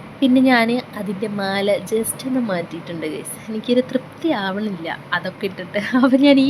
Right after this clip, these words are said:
ഒരു മാല ഇട്ട് കൊടുത്തിട്ടുണ്ട്. ഏ, ഇത് ഞാൻ മീഷോന്ന് വാങ്ങിയിട്ടുള്ള മാലയാണ് ട്ടോ, കുറച്ച് മുന്നേ. നല്ല രസമുള്ളൊരു ചോക്കറാണ് ട്ടോ. അപ്പോൾ ഇത്രയേ ഉള്ളൂ. മുടി ഞാൻ just ഇങ്ങനെ ഒന്ന് വെച്ച് കൊടുത്തിട്ടുണ്ട്. ഉം, കുഴപ്പമില്ല, എന്നാലും അഡ്ജസ്റ്റ് ചെയ്യാം.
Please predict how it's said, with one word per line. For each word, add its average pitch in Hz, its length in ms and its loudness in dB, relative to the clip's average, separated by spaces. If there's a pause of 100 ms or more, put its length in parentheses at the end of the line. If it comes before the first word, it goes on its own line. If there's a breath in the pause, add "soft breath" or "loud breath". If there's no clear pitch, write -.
(120)
ഒരു 277 180 8
മാല 190 200 0 (100)
ഇട്ട് 190 220 -4
കൊടുത്തിട്ടുണ്ട്. 180 520 -4 (540 loud breath)
ഏ, - 20 4 (360)
ഇത് 226 100 0 (100)
ഞാൻ 240 120 6 (100)
മീഷോന്ന് 233 540 0
വാങ്ങിയിട്ടുള്ള 175 500 -4 (260)
മാലയാണ് 180 480 -4
ട്ടോ, - 100 -6 (120)
കുറച്ച് 185 320 -8
മുന്നേ. 185 240 -4 (460 loud breath)
നല്ല 247 220 4
രസമുള്ളൊരു 202 460 0
ചോക്കറാണ് 170 540 -2
ട്ടോ. 170 100 -6 (580 loud breath)
അപ്പോൾ 247 160 0
ഇത്രയേ 240 360 2
ഉള്ളൂ. 214 240 2
മുടി 202 240 -2
ഞാൻ 226 180 0
just - 380 -4
ഇങ്ങനെ 220 260 0
ഒന്ന് 220 200 0
വെച്ച് 175 340 -4
കൊടുത്തിട്ടുണ്ട്. 190 640 -2 (180)
ഉം, 160 160 -10 (160)
കുഴപ്പമില്ല, 240 500 0 (140)
എന്നാലും 180 460 -6
അഡ്ജസ്റ്റ് 208 300 -4
ചെയ്യാം. 233 180 -4